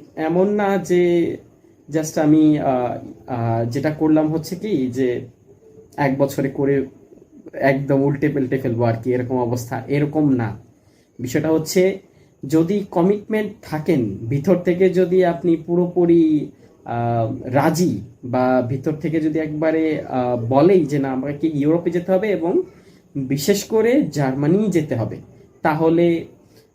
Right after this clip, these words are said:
ওই আপনার নিজের মাতৃভাষার মতো ওই দেশের ভাষাকেও ভালোবাসতে শিখেন, ঠিক আছে? আর সবসময় বলা হয় হচ্ছে ভাষার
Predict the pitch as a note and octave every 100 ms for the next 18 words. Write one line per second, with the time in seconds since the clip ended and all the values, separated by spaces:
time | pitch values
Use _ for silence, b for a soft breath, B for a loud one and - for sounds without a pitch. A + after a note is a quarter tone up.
0 | - C3 C3 C3 D3 F3 E3+ F3+ F3 F#3
1 | E3+ E3 F3+ G#3 G3+ D#3 D3+ F3 F3 E3
2 | F#3+ G#3+ E4+ - D#3 D3+ D3 D3 D3+ C3
3 | C3+ C#3 E3+ A3 D#4 A#2+ A#2+ C3+ B2+ -
4 | A#2+ - - - _ _ _ _ _ _
5 | _ _ _ _ _ _ D3+ F3 - B2
6 | - b b b b B2+ B2+ A#2+ A#2 -
7 | - - D3+ - F#3 F3 F3 F3+ F#3+ G3
8 | G3 F3+ - C3+ - D4 E4